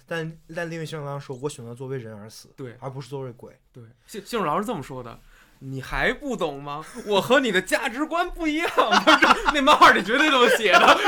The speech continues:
Speaker 2: 是吧？就，
Speaker 1: 对，
Speaker 2: 都劝他两遍了，
Speaker 1: 对，对。
Speaker 2: 都。
Speaker 1: 确实是不一样。
Speaker 2: 是，对。
Speaker 1: 这就是我们今天想说的，
Speaker 2: 说的，
Speaker 1: 为什么价值观不一样？
Speaker 2: 对。<laughs> 不知，不知道。
Speaker 1: <laughs> 这就是死是一个人的终点，
Speaker 2: 嗯。
Speaker 1: 但是
Speaker 2: 对。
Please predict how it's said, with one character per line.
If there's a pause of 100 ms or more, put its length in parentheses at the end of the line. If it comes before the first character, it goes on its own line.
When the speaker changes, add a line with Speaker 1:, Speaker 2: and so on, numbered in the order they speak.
Speaker 2:
是
吧？
就， (160)
Speaker 1:
对，
Speaker 2:
都
劝
他
两
遍
了，
Speaker 1:
对，
对。
Speaker 2:
都。
Speaker 1:
确
实
是
不
一
样。
Speaker 2:
是，
对。
Speaker 1:
这
就
是
我
们
今
天
想
说
的，
Speaker 2:
说
的，
Speaker 1:
为
什
么
价
值
观
不
一
样？ (380)
Speaker 2:
对。
<laughs>
不
知， (200)
不
知
道。 (340)
Speaker 1:
<laughs>
这
就
是 (220)
死
是
一
个 (100)
人
的
终
点，
Speaker 2:
嗯。
Speaker 1:
但
是
Speaker 2:
对。